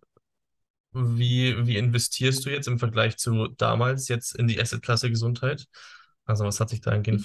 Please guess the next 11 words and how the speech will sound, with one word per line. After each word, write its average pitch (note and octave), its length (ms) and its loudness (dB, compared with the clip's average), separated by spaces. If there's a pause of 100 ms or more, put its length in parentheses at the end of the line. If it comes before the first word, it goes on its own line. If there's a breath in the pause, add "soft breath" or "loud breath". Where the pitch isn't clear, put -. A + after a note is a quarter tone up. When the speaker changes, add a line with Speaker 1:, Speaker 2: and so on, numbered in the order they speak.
Speaker 1:
verändert - 240 -8
bei A#2+ 80 -4
dir? A#2 80 -4
Speaker 2:
viel, F3+ 220 -4
viel, F3 300 0
viel E3+ 300 2
mehr, D3 360 0
viel E3+ 240 4
mehr. D3+ 240 0 (580 loud breath)
<clears throat> A3+ 580 8
Also F3+ 480 6